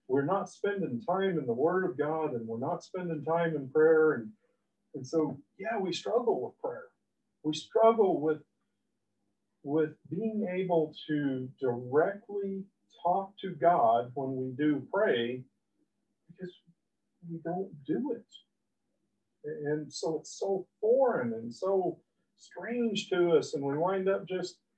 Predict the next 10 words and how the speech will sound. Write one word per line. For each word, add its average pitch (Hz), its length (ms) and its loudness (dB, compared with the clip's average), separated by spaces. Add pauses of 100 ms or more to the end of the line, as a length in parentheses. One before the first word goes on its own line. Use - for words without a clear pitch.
(360)
saying 202 360 0
words 196 420 2
into 180 220 -2
the 156 160 2
air 196 380 2
instead 139 320 -4
of 135 120 -6
truly 190 560 0
having 175 340 -4
this, 135 360 -6